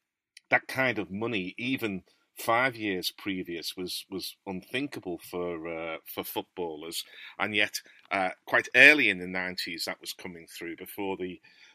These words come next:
the, uh, money started to go really crazy, say, towards the end of the nineties. Did you speak to any of the players? Um, you've mentioned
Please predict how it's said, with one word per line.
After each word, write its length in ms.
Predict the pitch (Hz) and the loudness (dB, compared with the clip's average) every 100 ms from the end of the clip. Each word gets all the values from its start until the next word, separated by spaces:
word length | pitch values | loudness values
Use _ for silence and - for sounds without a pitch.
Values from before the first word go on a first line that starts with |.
| _ | _
the, 360 | 95 92 92 - | -4 -4 -6 -6
uh, 400 | 87 87 87 82 87 | -4 -4 -4 -6 -8
money 320 | 95 95 90 | -6 -6 -8
started 540 | - - - 98 - | -10 -10 -6 -6 -6
to 100 | - - | -10 -4
go 160 | 92 | -4
really 340 | 90 101 107 98 | -2 0 0 -2
crazy, 560 | - 87 87 - 80 90 | -8 -10 -8 -10 -12 -12
say, 180 | - 90 | -10 -8
towards 360 | - 87 87 | -8 -10 -8
the 120 | 95 | -8
end 160 | 98 107 | -8 -8
of 80 | 113 | -8
the 80 | 101 | -4
nineties. 480 | 101 90 - 90 - - - - | -4 -4 -8 -12 -14 -18 -18 -8
Did 160 | 208 196 | -6 -2
you 100 | 214 - | -4 -4
speak 320 | - - 220 | -6 -6 -6
to 120 | - 208 | -4 -2
any 220 | 202 190 | 0 0
of 100 | 185 | 0
the 80 | 175 | -6
players? 880 | - 175 202 262 147 78 - - - | -4 2 2 4 0 0 -2 -4 -6
Um, 460 | 98 95 92 90 90 | -4 -2 -2 -4 -6
you've 160 | 107 104 | -4 -4
mentioned 480 | 120 - 104 98 | -4 -6 -8 -10